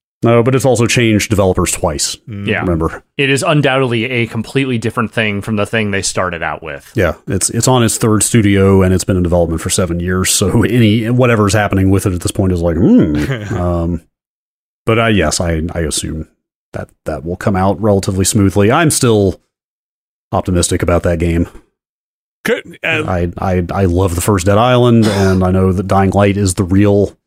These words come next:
Speaker 1: Dead Island two, no offense to these developers, but Dying Light two was, like, not quite there for me. It's not bad. I, I, I like that game, but I'd, I'd still like to see another take on this type of game.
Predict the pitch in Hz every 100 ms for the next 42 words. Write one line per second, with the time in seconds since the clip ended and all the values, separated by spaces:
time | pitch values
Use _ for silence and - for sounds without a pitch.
0 | _ _ _ _ _ _ _ _ _ _
1 | - 101 101 101 107 104 101 95 95 107
2 | 98 - - 104 98 123 165 151 151 -
3 | - - _ - 92 95 - _ _ _
4 | _ 104 95 107 147 - 151 147 135 127
5 | 131 131 131 - 120 120 120 - - 120
6 | 117 110 _ _ _ _ _ _ - _
7 | - 117 123 120 120 104 120 113 120 120
8 | 107 120 131 151 92 90 92 98 101 101
9 | 95 - 95 85 - 90 95 92 92 95
10 | - _ _ _ _ _ _ _ _ _
11 | _ _ _ _ _ _ _ - 90 -
12 | 98 - 90 87 - - 98 95 95 98
13 | 110 101 95 101 101 - 107 92 - 104
14 | 98